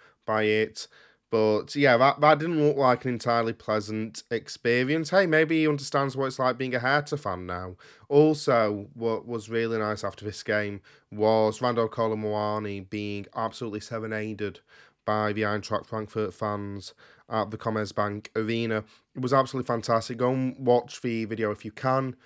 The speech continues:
Kolo Muani, speaking after the game, talked about how meaningful that was, and it looked really nice as well. So,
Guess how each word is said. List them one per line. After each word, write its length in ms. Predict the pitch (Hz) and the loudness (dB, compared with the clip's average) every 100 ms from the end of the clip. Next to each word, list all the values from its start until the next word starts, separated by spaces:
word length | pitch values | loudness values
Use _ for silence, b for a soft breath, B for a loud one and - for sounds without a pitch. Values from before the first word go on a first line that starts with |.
| b b b b b _ | b b b b b _
Kolo 260 | - 170 175 | 6 8 8
Muani, 480 | 165 143 143 139 127 | 8 8 8 6 2
speaking 360 | - 131 127 127 | 0 -2 0 0
after 200 | 123 113 | -2 -4
the 60 | |
game, 420 | 113 117 113 113 110 - | 0 0 0 -4 -8 -12
talked 360 | - 123 113 - | -2 0 0 -2
about 400 | 113 110 101 - | 0 0 -2 -6
how 500 | 113 110 107 107 104 b b | -2 0 0 -2 -6 b b
meaningful 800 | 123 131 127 113 - 107 104 92 b b - | 0 0 0 -4 -2 -2 -2 -10 b b -4
that 240 | 110 107 | 0 0
was, 260 | 110 107 107 | 0 -2 -2
and 80 | 120 | -6
it 80 | 123 | -2
looked 400 | 131 123 - 120 | -2 -2 -6 -6
really 320 | 113 107 107 | -4 -2 -4
nice 400 | 107 104 104 - | -4 -6 -8 -10
as 240 | 107 101 | -10 -8
well. 260 | 107 104 107 | -6 -4 -6
So, 360 | - 131 127 | -4 -2 -2